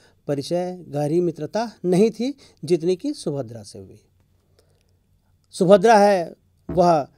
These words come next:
कविता लिखा करती थी और महादेवी भी बचपन से कविताएं लिखने की कोशिश किया करती थी। महादेवी की माँ हैं,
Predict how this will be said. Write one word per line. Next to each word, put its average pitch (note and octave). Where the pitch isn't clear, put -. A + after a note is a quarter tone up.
कविता C#3
लिखा F3
करती F3+
थी G#3
और A3+
महादेवी B3+
भी G3+
बचपन F#3+
से D#3+
कविताएं F3+
लिखने E3
की D#3+
कोशिश A3
किया C3
करती A2+
थी। B2+
महादेवी E3
की E3+
माँ D#3+
हैं, F#3+